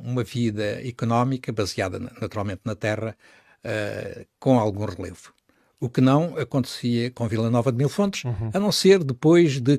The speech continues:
Speaker 1: que a po-, a população de Vila Nova de Mil Fontes, eh, depois de muito trabalhar a terra que, que,
Speaker 2: Uhum.
Speaker 1: que havia em volta de, de, da povoação, de, também, também ela criou nestas, nestas cercas,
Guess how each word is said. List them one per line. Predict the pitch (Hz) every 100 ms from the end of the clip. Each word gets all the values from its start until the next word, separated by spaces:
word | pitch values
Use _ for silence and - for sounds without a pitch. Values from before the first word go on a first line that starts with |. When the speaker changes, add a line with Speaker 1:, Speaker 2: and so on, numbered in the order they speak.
| -
Speaker 1:
que | - 151 165 165 165 - -
a | 127
po-, | 151 - _ -
a |
população | 123 143 156 - 127
de |
Vila | 131 131
Nova | 135 131
de | 135
Mil | 143
Fontes, | - 151 - - - _ _ _
eh, | 151 131 135 131 127 139 135 - -
depois | 110 113 151 123
de | 120
muito | 156 160 -
trabalhar | - 131 123 123 123
a |
terra | 113 123 117 120 -
que, | - 120 -
que, | - 117 113 - _
Speaker 2:
Uhum. | 117 98 113 -
Speaker 1:
que | -
havia | 101 107 113 110
em |
volta | 95 107 -
de, | 101 104 -
de, | - - 98
da | 107
povoação, | - 117 117 123 127 - _ _ _ _ _
de, | - 113 120
também, | 101 123 120 143 113
também | - 113 113 110
ela | 113 123 131 127
criou | - 113 113 120 120
nestas, | 107 107 - 104 113
nestas | 107 110 - -
cercas, | - 120 - -